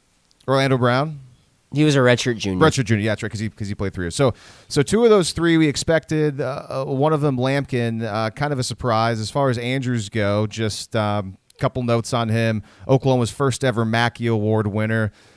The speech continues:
Speaker 1: He's the all-time leading receiving tight end at Oklahoma. So I guess it's not a surprise that he's the first ever Mackey Award winner for the Sooners. Well, I, actually, that is a bit of a surprise considering they have, uh, a, a lot of really good tight ends in, in the history of this program.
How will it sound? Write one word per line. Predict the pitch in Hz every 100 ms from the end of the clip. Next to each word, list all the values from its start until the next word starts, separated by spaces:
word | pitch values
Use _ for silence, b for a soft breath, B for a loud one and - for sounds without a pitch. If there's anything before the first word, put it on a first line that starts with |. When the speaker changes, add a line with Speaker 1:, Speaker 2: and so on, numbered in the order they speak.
| b
Speaker 1:
He's | 147 123
the | 143
all-time | 160 165 160
leading | 135 143 139 127
receiving | 123 - 143 135
tight | 113 123 131
end | 127
at |
Oklahoma. | 123 120 113 107 131 107 110 b b b b
So | - 110
I | 104
guess | 104
it's | 104 -
not | 110
a | 98
surprise | 98 113 107 104
that | 98
he's | 104 90
the |
first | 98 107 -
ever | 101 98
Mackey | 98 110 -
Award | 98 90 90
winner | 92 87
for | 87
the | 90
Sooners. | - 101 104 104
Well, | 156
I, | 214 - -
actually, | 185 -
that | 170
is | 165
a | 131
bit |
of | 120
a | 101
surprise | 104 120 110 104
considering | 110 120 110
they | 104
have, | 104 101 92
uh, | 98 92 95 101 107
a, | 113
a |
lot | 117
of | 107 -
really | 127 113
good | 104 101
tight | 104 101
ends | 101 101 87
in, | 92
in | 92 101
the |
history | 101 -
of | 95
this | 85
program. | - 101 92 90 90